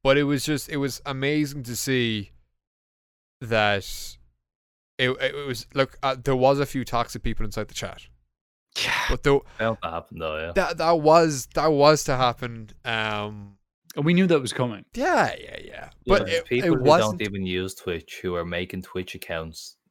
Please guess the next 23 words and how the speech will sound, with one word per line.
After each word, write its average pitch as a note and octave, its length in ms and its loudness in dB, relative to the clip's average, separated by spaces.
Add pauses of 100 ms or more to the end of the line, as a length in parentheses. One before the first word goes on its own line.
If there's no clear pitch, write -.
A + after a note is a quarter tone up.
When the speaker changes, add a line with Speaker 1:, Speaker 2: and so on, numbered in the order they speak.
(240)
Speaker 3:
just F#3+ 160 -4
Speaker 1:
Yeah. C3+ 200 6
Speaker 3:
to F#2 200 -2
watch F2+ 360 -8
themselves E2+ 680 -6 (160)
be C3 160 -4
on F2 60 0
Speaker 1:
Exactly, G#2+ 300 0
Speaker 3:
Twitch, - 200 -16
Speaker 1:
yeah. A2 180 -4
Speaker 3:
you E2+ 40 -10
get F2 200 -4
me? F#2+ 160 -8 (760)
Speaker 1:
But A#2 260 -2 (800)
it C3 140 0
wasn't B2+ 460 0
as A#2 180 -6
toxic - 840 -12 (460)
as G#2+ 140 -8
it G#2+ 100 -4
is G2+ 160 -4
with F#2+ 80 -8
Fortnite. - 480 -8